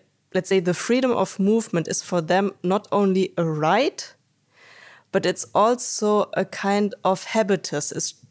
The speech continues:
it shows who they are, because their freedom of movement,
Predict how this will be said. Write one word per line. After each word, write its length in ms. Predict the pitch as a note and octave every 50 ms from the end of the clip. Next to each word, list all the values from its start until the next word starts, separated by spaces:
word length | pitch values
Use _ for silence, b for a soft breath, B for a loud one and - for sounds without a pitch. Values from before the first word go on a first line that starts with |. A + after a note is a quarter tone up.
| _
it 180 | - F3+ - -
shows 360 | - - G#3 G#3+ G#3+ - -
who 320 | - - A3 A3 A3+ A3 G3+ - -
they 200 | F#3 F#3 F3+ -
are, 440 | - E3+ F3+ F#3 E3+ D3+ C#3 C#3 - _ _ B B B B B B B B B B _
because 600 | - F3 - - - G3+ G3 G#3 G#3+ - - - - _ _ _ _ _ _ _
their 120 | - F3
freedom 440 | E3+ - - A3+ A#3 A#3+ A#3+ A3+ -
of 220 | - E3+ - - -
movement, 400 | G#3+ A#3+ B3 - - F3+ F3